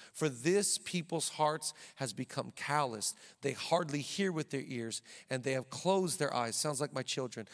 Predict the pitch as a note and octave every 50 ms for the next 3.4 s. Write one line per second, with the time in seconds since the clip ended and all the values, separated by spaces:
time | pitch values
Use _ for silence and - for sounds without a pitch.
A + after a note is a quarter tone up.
0 | - - - F3+ F#3+ G3 G#3 F3+ E3+ D#3 C#3+ C3+ - - D3 C#3+ C3+ C#3 D3 -
1 | - - G#3 G#3+ F#3+ D#3+ D3+ C#3+ - C#3 C#3+ - B2+ A#2+ A2+ A2 G#2+ - - -
2 | - - - - D3+ D3 C#3 B2 - - - G#3 A3 G3+ D#3+ D#3 - - C#3+ C3
3 | D3+ D3+ B2 A2+ A2 G#2+ -